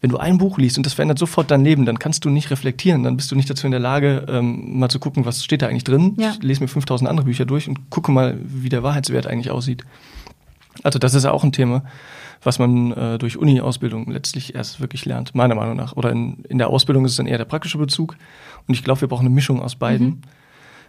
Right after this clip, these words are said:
Speaker 2: Mhm.
Speaker 1: Äh, deswegen bin ich auch sehr überzeugt von dualem Studium. Also, dass man irgendwie arbeitet und nebenbei studiert. Sei es als Abendstudium oder so.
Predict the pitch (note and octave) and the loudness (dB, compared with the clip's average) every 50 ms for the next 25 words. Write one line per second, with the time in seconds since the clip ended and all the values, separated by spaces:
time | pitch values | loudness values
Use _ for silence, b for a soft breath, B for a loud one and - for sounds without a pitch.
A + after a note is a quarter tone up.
0 | b b b C3 B2 A#2+ A#2+ A#2+ A#2+ - C3 C3 C3+ C3+ C#3 C3 - C3+ - - | b b b -2 0 0 0 0 0 0 0 2 2 2 2 0 -2 -4 -6 -4
1 | - C#3 C3+ - - - _ _ _ _ _ - - - - - - C3 A#2+ C#3+ | -4 -6 -6 -8 -14 -20 _ _ _ _ _ -14 -14 -14 -14 -10 -4 0 4 4
2 | D#3+ F3 D3 C#3 - - C#3+ C#3 C#3 C#3 - - C#3 C3 C3 C3 C3 B2 B2 B2+ | 4 4 2 0 0 0 0 0 0 -2 -4 -2 0 0 2 2 0 0 2 2
3 | B2 C3 C3 C3 - - C#3+ B2+ A#2+ B2 B2 C3 - - C3+ A#2+ B2 B2+ C3 - | 2 2 2 0 0 0 0 0 0 -2 -4 -4 -6 -4 -4 -4 -4 -4 -2 0
4 | C3 B2 B2 B2 B2 - - _ _ _ - D3+ C3 B2+ B2 C3 - - C#3 D3 | 0 2 0 0 -4 -8 -16 _ _ _ -2 0 2 2 2 2 2 2 2 2
5 | D3+ D3+ - D#3+ - - - - _ - B2+ C3 B2+ B2+ B2 B2 - B2 B2+ C3 | 2 2 0 -2 -4 -4 -10 -12 _ -6 -4 -2 -2 0 0 0 0 0 0 -2
6 | - - C3 B2+ - - - - - - - - - - - A#2 A2 A2 G#2 G#2 | -4 -6 -10 -12 -12 -12 -14 -14 -16 -18 -18 -16 -16 -12 -10 -8 -6 -6 -6 -8
7 | - - - - B2 B2+ A#2+ B2+ - C3 B2 B2 B2 B2+ - B2 B2 A#2+ B2 B2+ | -8 -8 -6 -4 -2 -2 -2 0 0 0 0 0 -2 -2 -4 -4 -4 -2 -2 -4